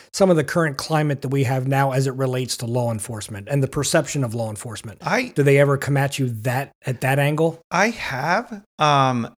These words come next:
Speaker 2: but I, I, uh, yes, I have. Uh, but I kind of enjoy that. Like, I kind of enjoy that, like, debate, banter. And I'm also, like,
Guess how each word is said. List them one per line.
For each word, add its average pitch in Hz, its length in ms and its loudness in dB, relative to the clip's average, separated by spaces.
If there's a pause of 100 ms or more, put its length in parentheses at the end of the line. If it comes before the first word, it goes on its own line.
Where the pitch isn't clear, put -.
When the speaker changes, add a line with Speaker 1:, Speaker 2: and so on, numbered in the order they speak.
Speaker 2:
but - 380 -2
I, 160 460 0
I, 165 320 -2
uh, 139 380 0 (560)
yes, 147 320 2
I 110 100 2
have. 110 400 -4 (480)
Uh, 110 340 0 (360)
but 120 280 4 (240)
I 139 200 2
kind 151 240 2
of 139 80 0
enjoy 135 560 0
that. 95 520 -4
Like, 120 200 -6
I 113 80 -2
kind 131 200 0
of 120 60 2
enjoy 123 400 0
that, 110 240 0
like, 113 240 -4
debate, 113 560 -4 (320)
banter. 110 680 2
And 117 140 -2
I'm 151 260 -2
also, 147 440 0
like, 101 320 -4